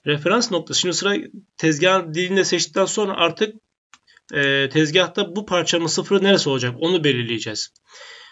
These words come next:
Birçok sıfır tanımlama yöntemimiz var. Hepsini, e, hepsinden ayrıca bahsedeceğim. Ama şimdilik yüzey seç ve daha sonraki videolarda şuradaki kısımları,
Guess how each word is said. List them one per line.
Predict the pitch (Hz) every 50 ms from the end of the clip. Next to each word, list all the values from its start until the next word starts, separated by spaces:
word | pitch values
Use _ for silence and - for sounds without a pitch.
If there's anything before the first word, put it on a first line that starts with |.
| _ _ _ _ _ _ _ _ _ _ _ _ _ _ _ -
Birçok | 214 226 220 - 220 208 208 - -
sıfır | - 214 202 208 202
tanımlama | 196 196 190 185 190 185 185 185
yöntemimiz | 180 165 165 180 190 190 170 143
var. | 143 151 151 156
Hepsini, | 165 170 160 - 165 160 160
e, | 160 - - 151 143 139 139 139 139 143
hepsinden | 170 160 - - 165 156 156
ayrıca | - 143 151 160 156 160 151
bahsedeceğim. | 156 156 147 147 156 147 151 - 147 147 - - - -
Ama | 160 160 156
şimdilik | - - 170 175 165 165 160 156 151
yüzey | 147 135 147 170 170
seç | 160 - 147 151 147 147 - - -
ve | 151 143 135 -
daha | - 160 170
sonraki | 160 - 160 151 147 147 151
videolarda | 143 143 147 135 131 127 139 156
şuradaki | 151 - - - 160 151 151 147 143 131
kısımları, | - - - 139 135 127 120 113 113 123 127